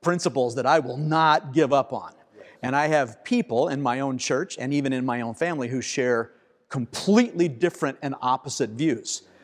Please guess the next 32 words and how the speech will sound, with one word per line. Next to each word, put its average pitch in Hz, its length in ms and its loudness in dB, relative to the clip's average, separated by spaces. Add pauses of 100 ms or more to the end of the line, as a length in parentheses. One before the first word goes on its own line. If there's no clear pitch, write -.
(240)
Even 202 240 4
their 175 120 6
presuppositions 160 1200 -2 (140)
are 131 120 -2
different. - 680 -10 (760)
We, 151 260 -2
we're 175 120 2
not 208 140 0
even 175 160 0
talking 175 360 0
the 160 80 2
same 175 320 -2
language 156 560 0
when 123 140 -4
we 131 120 2
bring 135 460 -2 (240)
the 127 80 0
discussion 135 580 -2
up. - 240 -18 (800)
Okay, 147 300 2
so - 160 -2
we're 151 80 2
talking 180 180 -2
about 151 140 2
loving 151 300 4
our 156 120 2
neighbor, 143 380 0
right? 151 280 2 (880)
Um, 127 520 0 (180)
one 135 160 -2
of 135 80 -2
my, 123 280 -2